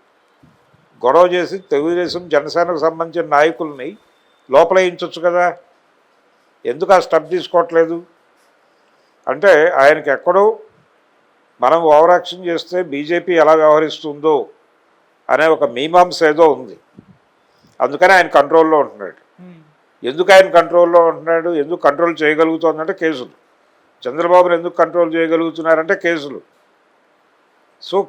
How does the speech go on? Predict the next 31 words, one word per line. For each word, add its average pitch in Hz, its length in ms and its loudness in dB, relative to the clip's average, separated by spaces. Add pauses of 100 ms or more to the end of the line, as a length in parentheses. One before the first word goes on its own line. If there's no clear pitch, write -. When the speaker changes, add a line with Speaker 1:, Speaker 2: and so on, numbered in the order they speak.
Speaker 1:
కేసులతో 185 640 0
ప్రపంచాన్ని 180 600 0
కంట్రోల్ 170 480 0
చేయటం 165 260 -2
అనే 156 160 2
ఒక 139 280 -2
ప్రోగ్రామ్ 175 420 2
భారతీయ 151 340 2
జనతా 156 300 -2
పార్టీ 151 480 -4 (640)
చేస్తోంది. 156 460 -2 (880)
అందులో 165 320 0
భాగంగా 180 420 2
ఈయన 170 220 -2
వెళ్ళి 170 200 -2
అక్కడ 156 200 -4
కాళ్ళ 139 340 -2
మీద 175 180 -6
పడిపోతే 160 380 -4
పడిపోవచ్చు. 190 580 -4 (300)
Speaker 2:
Hmm. 165 220 -20 (600)
Speaker 1:
అంటే 151 140 -6
తన్ని 160 320 0
తాను 185 280 4
ప్రొటెక్ట్ 185 460 -2
చేసుకోవటానికి 165 760 -2 (960)
గతంలో 196 360 2
దేవుడి 170 340 0
దగ్గరికి 175 280 -2
వెళ్ళేవాళ్ళు, 151 460 -2
లేకపోతే 165 600 0